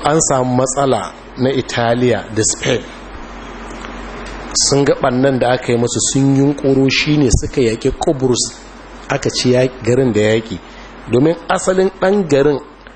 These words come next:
yanki ne wanda yake da alaƙa da yankin Larabawa zuwa Spain. An gane wannan da kyau ko? A yanzu wannan yankin za mu zo za ku ji tsakiyar Turai ne.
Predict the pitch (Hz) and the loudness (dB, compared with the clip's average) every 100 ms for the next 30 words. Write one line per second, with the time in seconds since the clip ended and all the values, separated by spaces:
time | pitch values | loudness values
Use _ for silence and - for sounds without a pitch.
0 | - - 120 156 202 196 170 160 165 160 | -20 -12 0 2 2 2 2 4 4 4
1 | 151 151 127 127 147 151 135 127 143 139 | 2 0 0 2 0 0 0 2 2 0
2 | 120 127 135 135 131 135 131 131 127 151 | 0 2 2 2 2 2 4 2 2 0
3 | - - - 120 - - - - - - | 0 -2 0 -2 -2 -16 -20 -20 -20 -20
4 | - - - - - - - - 127 135 | -20 -20 -20 -20 -18 -18 -16 -4 0 2
5 | 156 147 147 120 110 147 - 156 - - | 2 2 2 0 0 0 0 -6 -12 -20
6 | - - - - - - 131 139 143 139 | -20 -20 -20 -20 -18 -4 2 4 4 4
7 | 135 180 165 147 147 156 147 120 135 139 | 4 4 4 2 2 0 0 2 2 2
8 | 123 123 123 131 120 123 - 139 175 135 | 0 2 2 0 -2 -4 -4 -4 0 0
9 | - 104 107 110 107 92 | -2 -2 2 2 0 -4